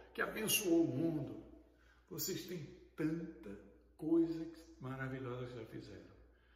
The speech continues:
Porque pessoas dentro da sua comunidade entenderam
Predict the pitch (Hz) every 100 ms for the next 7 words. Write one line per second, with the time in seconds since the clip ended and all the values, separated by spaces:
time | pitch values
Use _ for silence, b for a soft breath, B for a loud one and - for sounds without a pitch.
0 | b - 127 - 156 139 - - 139 127
1 | - - 113 135 107 95 107 175 - 135
2 | 139 127 101 101 117 123 147 143 107 107
3 | 120